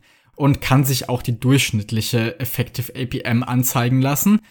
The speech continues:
Eine für mich sehr interessante Anzeige, weil ich ja immer versuche, ein bisschen schneller zu werden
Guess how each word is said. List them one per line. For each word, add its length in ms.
Eine 240
für 180
mich 260
sehr 180
interessante 460
Anzeige, 560
weil 100
ich 120
ja 80
immer 200
versuche, 680
ein 140
bisschen 300
schneller 420
zu 220
werden 400